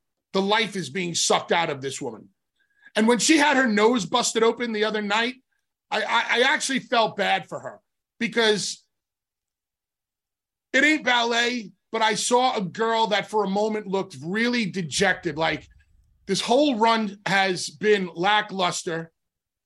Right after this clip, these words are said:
I'm about to do the job, and now I gotta deal with a broken frickin' nose on a very pretty face. Get rid of the interim shit. It doesn't do anybody any favors.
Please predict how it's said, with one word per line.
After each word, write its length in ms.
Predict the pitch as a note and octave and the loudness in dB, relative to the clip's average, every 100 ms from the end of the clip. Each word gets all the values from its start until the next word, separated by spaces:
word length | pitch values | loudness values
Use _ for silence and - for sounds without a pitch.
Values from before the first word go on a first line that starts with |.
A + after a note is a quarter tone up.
| _ | _
I'm 120 | - | 0
about 320 | A3+ C4 D4+ D4+ | 2 4 2 0
to 60 | |
do 220 | F#3+ C4 | 0 2
the 100 | A3+ | 2
job, 560 | E3+ C3 G#3+ F#3+ F3+ E3+ G3 | -2 0 2 4 2 -2 -2
and 120 | A3+ | 0
now 140 | C#4+ | 2
I 80 | C4+ | 2
gotta 180 | A#3+ A3 | 2 0
deal 200 | E3 A#3 | 0 0
with 100 | G3+ | 0
a 40 | |
broken 360 | D3 A3+ G#3+ F#3+ | 2 0 0 -4
frickin' 340 | - G#3 G3 | -6 -6 -4
nose 500 | F#3 F3+ E3 C3+ - _ - | -2 -2 -2 -6 -14 _ 0
on 140 | A#3 | 0
a 20 | |
very 280 | F#3+ C4 B3 | 4 2 2
pretty 260 | E3+ G#3+ F3+ | 2 0 0
face. 540 | - D#3 G#2+ - - _ _ _ _ _ _ _ _ _ _ _ _ _ _ _ _ _ _ _ _ _ _ _ _ _ _ _ _ _ _ _ _ - | 0 -4 -4 -8 -10 _ _ _ _ _ _ _ _ _ _ _ _ _ _ _ _ _ _ _ _ _ _ _ _ _ _ _ _ _ _ _ _ -2
Get 240 | C4 - | 0 2
rid 140 | C4+ | 0
of 80 | D4 | 0
the 100 | A#3 | 0
interim 500 | G#3+ G#3+ G3 G3+ E3+ | 0 0 0 -2 -2
shit. 380 | C#3+ - E3+ C3+ - | -2 -2 -2 -4 -6
It 160 | F3 | -4
doesn't 360 | A#3 B3 C4 - | 0 0 -2 -2
do 240 | A#3+ A#3 A#3 | -2 -2 -2
anybody 640 | A3 A3+ G3 G3+ G3+ G3+ | -2 0 2 2 2 -4
any 220 | F#3 F#3+ | -6 -6
favors. 760 | F3 - D#3 D3+ A2 - - | -6 -4 -4 -4 -8 -10 -12